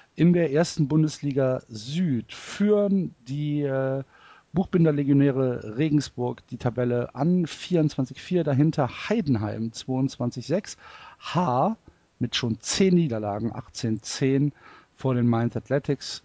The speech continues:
fünfzehn elf, Stuttgart dreizehn fünfzehn, Mannheim zehn achtzehn, Tübingen vier zweiundzwanzig und Bad Homburg vier vierundzwanzig.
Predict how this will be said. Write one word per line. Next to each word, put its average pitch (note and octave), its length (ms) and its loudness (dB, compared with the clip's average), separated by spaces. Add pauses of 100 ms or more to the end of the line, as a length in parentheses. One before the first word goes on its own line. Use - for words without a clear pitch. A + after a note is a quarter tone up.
(140)
fünfzehn A#2 640 -2
elf, D#3+ 460 0 (440)
Stuttgart F#3+ 640 0
dreizehn C#3+ 600 0
fünfzehn, D#3+ 760 2
Mannheim C#3+ 460 4
zehn C#3+ 280 0
achtzehn, D3 480 -2
Tübingen F#3 540 4
vier E3+ 320 -4
zweiundzwanzig D#3+ 840 0
und C#3+ 280 -2
Bad - 240 -6
Homburg C3 480 -2 (440)
vier C3+ 520 -4 (360)
vierundzwanzig. A#2 1200 0